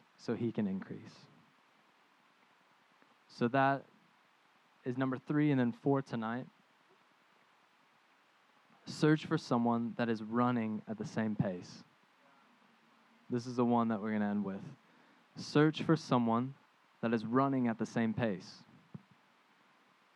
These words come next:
So for people that are single in this place tonight, search for someone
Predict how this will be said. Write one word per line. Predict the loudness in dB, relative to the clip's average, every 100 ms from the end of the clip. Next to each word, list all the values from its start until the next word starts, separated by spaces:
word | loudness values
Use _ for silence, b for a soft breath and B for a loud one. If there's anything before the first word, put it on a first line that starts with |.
| _
So | -2 0 0
for | -2 -2 0
people | 2 4
that | 4
are | 2
single | 4 4 6 6
in | 4
this | 2
place | -2 -2 -2
tonight, | -2 -2 -4 -14 -20 -20 _ _ _ _ _ _ _ _ _ _ _ _ _ _ _ _ _ _ _ _ _ _ _ _ _ _ _ _ _ _ _ -20
search | 0 2 2
for | 0
someone | 0 0 0 -2 -4